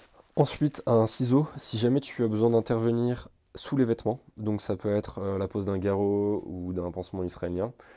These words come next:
ou tout simplement quelqu'un qui n'est pas transportable, qui ne peut pas être déplacé, tu as besoin d'intervenir, euh, sous son t-shirt,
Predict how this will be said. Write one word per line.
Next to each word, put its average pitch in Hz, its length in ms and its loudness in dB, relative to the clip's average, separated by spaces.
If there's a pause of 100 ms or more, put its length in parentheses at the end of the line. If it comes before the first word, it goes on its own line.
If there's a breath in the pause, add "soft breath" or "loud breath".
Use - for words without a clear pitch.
(160 loud breath)
ou 104 160 0
tout 104 120 -6
simplement 107 480 2
quelqu'un 110 360 -2
qui 90 640 -6
n'est 87 300 -4 (140)
pas 127 140 2
transportable, - 640 -6
qui - 160 -14
ne 90 40 -6
peut 85 120 -4
pas 117 120 0
être 117 80 -4
déplacé, 104 460 -2
tu - 160 -8
as 85 40 -2
besoin 101 240 -2
d'intervenir, 98 560 -6 (100)
euh, 78 360 -8
sous - 160 -10
son 107 140 -10
t-shirt, - 480 -10